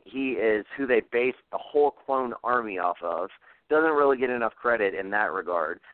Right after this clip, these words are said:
Um, and he kind of, in a way, uh, figured out a way to best Obi-Wan.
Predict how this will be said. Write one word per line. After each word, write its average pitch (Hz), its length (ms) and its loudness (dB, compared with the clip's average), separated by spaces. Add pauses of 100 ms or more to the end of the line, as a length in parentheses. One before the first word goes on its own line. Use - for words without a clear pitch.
(240)
Um, 104 560 4 (160)
and 127 520 0 (360)
he 127 840 -4 (420)
kind 220 380 2
of, 151 300 4 (240)
in 151 160 -4
a 131 80 -2
way, 120 760 0 (100)
uh, 101 460 0 (360)
figured 147 240 -2
out 131 160 2
a 117 40 0
way 120 300 4
to 113 100 -6 (120)
best 117 260 -2
Obi-Wan. 87 560 -8